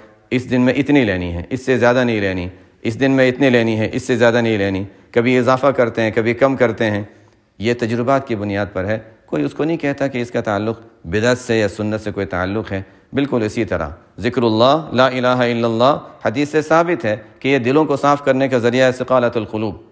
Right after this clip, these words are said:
ذکر اللہ۔ تسبیحات، استغفار، فضائل ثابت ہیں، لیکن اس کا خاص طریقہ یہ تجربے کی بنیاد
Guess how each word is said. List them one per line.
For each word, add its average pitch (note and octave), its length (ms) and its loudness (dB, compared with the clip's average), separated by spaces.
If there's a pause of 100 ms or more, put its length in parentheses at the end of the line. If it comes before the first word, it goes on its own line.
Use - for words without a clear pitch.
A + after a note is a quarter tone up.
ذکر A#2+ 180 -4
اللہ۔ G#2 280 0 (500)
تسبیحات، C3 600 2 (120)
استغفار، C3 560 2 (240)
فضائل B2 360 4
ثابت D3 420 0
ہیں، F#2+ 100 -6 (300)
لیکن A2+ 300 -4
اس A2 100 -4
کا G#2 120 -2
خاص A#2+ 440 0
طریقہ G#2+ 460 0 (320)
یہ G#2+ 180 -4
تجربے A2 420 -4
کی A2+ 120 -8
بنیاد F#2+ 340 -4